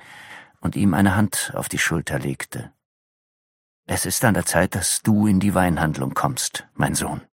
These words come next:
sagte er endlich. „Wir werden Giesbert van Dissel bitten, deinen Vertrag vorzeitig aufzulösen.“ „Aber“, begann Otto mit energischem Tonfall,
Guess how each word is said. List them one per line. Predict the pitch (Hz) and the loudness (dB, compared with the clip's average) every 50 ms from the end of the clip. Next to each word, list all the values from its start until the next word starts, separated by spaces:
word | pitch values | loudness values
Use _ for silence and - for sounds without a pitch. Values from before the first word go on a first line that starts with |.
| _ _ - - - - - | _ _ -20 -20 -20 -10 -2
sagte | - 73 69 - - - 76 - | 2 2 2 2 0 -4 -6 -4
er | - 65 65 - | -4 -4 -4 -4
endlich. | - 69 69 - - 80 - - - _ _ _ _ _ _ _ _ _ - | -4 -6 -8 -8 -12 -12 -12 -14 -16 _ _ _ _ _ _ _ _ _ -2
„Wir | - 101 95 | 0 2 2
werden | 98 101 - 104 | 2 2 2 0
Giesbert | - - 107 - - 107 107 - - | 0 0 -2 -2 -2 -4 -2 0 2
van | 107 101 | 2 2
Dissel | - 120 110 - - 87 85 | 2 2 0 0 0 -2 -2
bitten, | - 92 - - - 101 95 - - - - - - - - _ | 0 -2 -4 -2 -2 -2 -2 -2 -6 -20 -20 -20 -20 -20 -10 _
deinen | - 90 90 80 76 | 2 4 4 6 4
Vertrag | - - - - - - 113 98 78 - - | 4 2 0 0 2 4 4 4 4 2 -2
vorzeitig | - - - 107 98 - - - 85 - 98 90 92 | -6 -2 2 2 2 2 2 0 -2 -2 -2 -4 -2
aufzulösen.“ | 95 104 - - - - - - - - - - - _ _ _ _ _ _ _ _ _ | -2 -2 -2 -2 -6 -6 -6 -6 -8 -10 -10 -12 -12 _ _ _ _ _ _ _ _ _
„Aber“, | - 139 139 156 131 139 107 87 - _ _ _ _ _ | 4 6 6 6 6 6 4 2 0 _ _ _ _ _
begann | - - - 87 92 90 80 - | -10 -2 2 2 2 2 2 0
Otto | 95 92 - - 87 80 | -4 -4 -2 -2 -2 -2
mit | 78 76 - | -2 -2 -2
energischem | 73 85 90 92 92 80 82 - - 82 80 | 0 2 4 4 4 2 0 -2 -2 -4 -4
Tonfall, | - 87 87 82 - - - 80 76 - | -2 -2 -2 -2 -2 -2 -2 -2 -2 -4